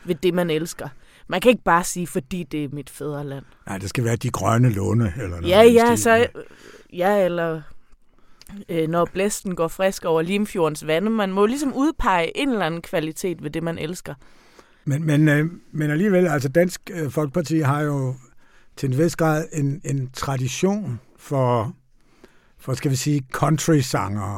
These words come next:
Speaker 2: og, og, og Kim Christiansen, han er jo også stillet op i, jeg tror, i X-Factor engang.
Speaker 1: Ja, ja, han, øh, har også et, øh, et nummer, der hedder Café Pulimut,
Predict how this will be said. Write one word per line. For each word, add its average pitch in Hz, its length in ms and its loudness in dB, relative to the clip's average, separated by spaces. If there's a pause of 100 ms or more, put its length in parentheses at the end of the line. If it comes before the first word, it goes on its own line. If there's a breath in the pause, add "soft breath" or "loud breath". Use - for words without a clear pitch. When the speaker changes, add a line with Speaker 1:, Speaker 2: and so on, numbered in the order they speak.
(220)
Speaker 2:
og, 110 260 -8
og, 107 340 -8
og 113 160 -8
Kim 131 180 -2
Christiansen, 139 480 -2
han 147 120 0
er 165 40 0
jo 151 120 0
også 151 100 -2
stillet 165 280 0
op 143 200 -4
i, 139 200 -2
jeg - 680 -20
tror, 127 140 -8
i 151 180 -4
X-Factor 139 400 -8
engang. 131 320 -8 (300 loud breath)
Speaker 1:
Ja, 240 100 6
ja, 214 220 8
han, 180 300 2
øh, 175 120 0
har 185 220 4
også 180 320 -2
et, 226 100 -6 (720 soft breath)
øh, 160 500 -2 (500 soft breath)
et 190 140 -2
nummer, 190 280 4
der 160 80 -2
hedder 165 200 0 (120)
Café 180 280 -4 (120)
Pulimut, 190 480 -2